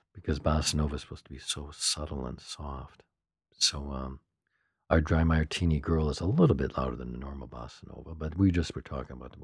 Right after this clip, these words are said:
how much we love it. So thought we'd do a little show on the bossa nova. Plus, I really like that piece. We had a nice help, um, with Jen Works.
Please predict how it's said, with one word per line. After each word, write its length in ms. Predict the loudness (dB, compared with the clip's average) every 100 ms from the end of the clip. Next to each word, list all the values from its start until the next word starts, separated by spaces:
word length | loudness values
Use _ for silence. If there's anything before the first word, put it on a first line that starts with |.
| -16
how 80 | -16
much 280 | -16 -16 -16
we 80 | -18
love 180 | -18 -20
it. 80 | -20
So 320 | -16 -14 -14 -18 _ _ _ _ _
thought 140 | 12 12
we'd 100 | 12
do 120 | 12
a 20 |
little 180 | 12 8
show 220 | 0 -4
on 100 | -4
the 80 | -6
bossa 360 | -6 -6 -6 -8
nova. 220 | -8 0
Plus, 220 | 4 6
I 60 | 6
really 240 | 4 2
like 240 | -2 -6
that 220 | -8 -16 -16
piece. 340 | -16 -16 -20 _ _ _ _ _ _ _
We 140 | -6 -2
had 140 | -2
a 240 | -2 -4 -6
nice 300 | -8 -6 -4
help, 300 | -2 -2 -4 -20 _ _ _
um, 360 | -12 -8 -8 -10 _ _ _ _ _ _ _
with 140 | -18 -4
Jen 300 | -2 0 0
Works. 440 | 0 4 4 4